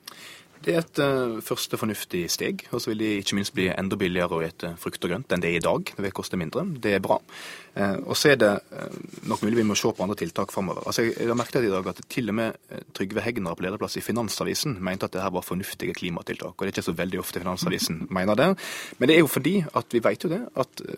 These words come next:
det som kommer av klimagassutslipp for å produsere en kilo storfekjøtt, tilsvarer produksjon av femti kilo poteter. Ja, så det er enormt klimagassdrivende. Det bør en ta hensyn til når en skal utforme politikken, for at når vi skal få ned klimagassutslippene så mye som vi har forpliktet oss til, så må alle sektorer bidra,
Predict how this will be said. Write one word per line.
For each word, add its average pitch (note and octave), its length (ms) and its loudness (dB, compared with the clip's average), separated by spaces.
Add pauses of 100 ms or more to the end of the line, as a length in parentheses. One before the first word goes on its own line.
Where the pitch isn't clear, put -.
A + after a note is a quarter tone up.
(140)
det C#3 240 4
som G#2 280 2 (120)
kommer B2 220 2
av - 80 -4
klimagassutslipp A2 640 -2
for - 100 -6
å - 40 -8
produsere G2 440 -2
en G2+ 180 0
kilo F#2+ 500 -2
storfekjøtt, F#2 600 -2
tilsvarer G2+ 560 -2
produksjon F#2+ 280 -4
av E2+ 100 -6
femti - 400 -6
kilo F2 260 0
poteter. F2+ 480 -2 (480)
Ja, - 80 -8
så G2 180 -2
det G2+ 140 2
er G#2+ 200 2 (160)
enormt G#2+ 500 2
klimagassdrivende. G2 760 0
Det C3 140 0
bør A2+ 140 2
en G2 60 0
ta G2 100 0
hensyn G2+ 280 0
til A#2 280 2
når A#2+ 120 2
en G#2+ 60 2
skal A2+ 220 2
utforme F#2+ 180 0
politikken, A#2+ 560 -4
for A#2+ 140 0
at A2+ 80 2
når G#2 160 0
vi - 80 0
skal G#2+ 80 0
få - 240 -2
ned A#2+ 240 2
klimagassutslippene F#2+ 720 -2
så F#2 160 -4
mye F#2 160 -4
som G2 160 -4
vi G#2+ 80 0
har G2 80 -4
forpliktet - 320 -6
oss - 160 -4
til, G#3+ 160 0 (320)
så - 160 -2
må - 60 -12 (100)
alle A2 320 2
sektorer F#2 400 -2
bidra, F2 320 0